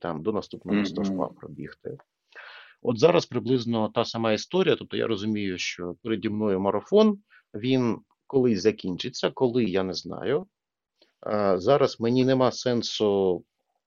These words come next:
Speaker 1: е, особливо думати і планувати стратегічні плани,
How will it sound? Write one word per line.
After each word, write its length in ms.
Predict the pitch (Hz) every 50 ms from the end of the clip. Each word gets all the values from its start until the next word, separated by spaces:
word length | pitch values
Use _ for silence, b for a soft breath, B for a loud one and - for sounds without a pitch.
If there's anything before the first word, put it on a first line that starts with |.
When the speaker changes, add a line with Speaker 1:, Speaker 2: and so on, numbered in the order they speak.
| _
Speaker 1:
е, 220 | - - - - -
особливо 580 | - - - - - 110 101 104 107 98 101
думати 800 | 92 90 104 107 104 98 95 90 - - 92 87 90 92 90 80 -
і 340 | - 92 90 90 87 90 - -
планувати 840 | 95 104 104 101 101 95 90 98 101 98 92 - - 95 90 85
стратегічні 920 | 82 - - 90 92 - - 90 82 90 92 92 - - - - 87 87 85
плани, 600 | _ - 92 95 95 95 90 85 87 85 80